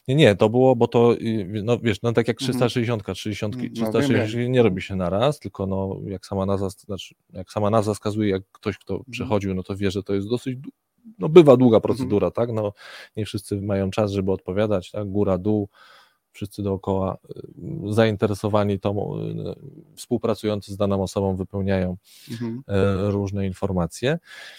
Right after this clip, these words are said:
Speaker 1: I to było w trakcie, bo to był taki dosyć rozbudowany program. To był taki rozbudowany program dla menadżerów, e, no i głównie, no i jakby, no bo trzysta sześćdziesiątkę to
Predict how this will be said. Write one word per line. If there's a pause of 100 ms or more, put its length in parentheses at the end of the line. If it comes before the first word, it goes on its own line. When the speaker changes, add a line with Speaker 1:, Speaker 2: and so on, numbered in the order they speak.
(240)
Speaker 1:
I
to
było
w
trakcie,
bo
to
był
taki
dosyć
rozbudowany
program.
To
był
taki
rozbudowany
program
dla
menadżerów, (100)
e, (100)
no
i
głównie, (400)
no
i (140)
jakby, (540)
no
bo (160)
trzysta
sześćdziesiątkę
to